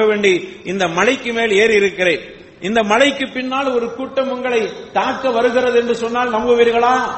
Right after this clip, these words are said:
மக்களே என்று கேட்கிறார்கள். உடனே கூடியிருந்தவர்களெல்லாம், நாம், நாங்கள் நம்புவோம், உன்னை நாங்கள் எப்படி பார்க்கிறோம், உண்மையாளராக பார்க்கிறோம், உங்களை சாதிக்குல் வஅதுல் அமீன்,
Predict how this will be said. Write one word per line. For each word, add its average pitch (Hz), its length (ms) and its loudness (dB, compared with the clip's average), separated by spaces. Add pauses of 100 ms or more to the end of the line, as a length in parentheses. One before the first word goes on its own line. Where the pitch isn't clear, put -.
(180)
மக்களே 240 460 2
என்று 220 200 2
கேட்கிறார்கள். 180 640 0 (380)
உடனே 247 340 2
கூடியிருந்தவர்களெல்லாம், 254 1080 -2 (360)
நாம், 240 340 0 (440)
நாங்கள் 233 380 0
நம்புவோம், 254 520 2 (360)
உன்னை 254 320 0
நாங்கள் 254 400 0
எப்படி 277 320 4
பார்க்கிறோம், 254 560 0
உண்மையாளராக 269 720 0 (100)
பார்க்கிறோம், 240 540 2 (340)
உங்களை 247 380 0
சாதிக்குல் 247 760 -4
வஅதுல் 240 520 0 (140)
அமீன், 254 480 0